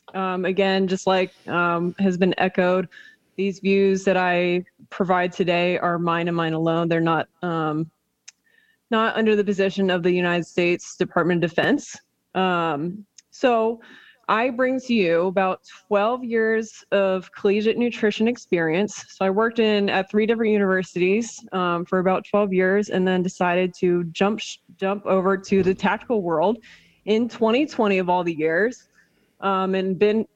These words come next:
it's been a great time so far. I love to be able to provide a different level of nutrition to a different population and blending the worlds of sports nutrition, performance nutrition,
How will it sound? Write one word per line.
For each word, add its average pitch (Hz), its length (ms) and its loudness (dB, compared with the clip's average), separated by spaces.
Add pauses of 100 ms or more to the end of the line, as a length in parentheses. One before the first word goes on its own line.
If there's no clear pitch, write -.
it's 190 160 0
been 202 200 2
a 196 40 2
great 202 300 0
time 202 320 0
so 208 160 -2
far. 185 300 0
I 190 40 0
love 185 360 -2
to - 80 -14
be 190 100 4
able 180 180 2
to 185 140 -18
provide 180 640 0 (120)
a 190 60 0
different 175 420 -2
level 170 280 2
of 196 100 0
nutrition 233 720 0 (720)
to 202 180 -2
a 180 60 0
different 196 320 0
population 185 840 0 (480)
and 196 300 0
blending 214 480 2
the 190 80 0
worlds 180 520 0
of 175 120 -2
sports - 300 -2
nutrition, 185 400 2
performance 180 480 0
nutrition, 175 720 0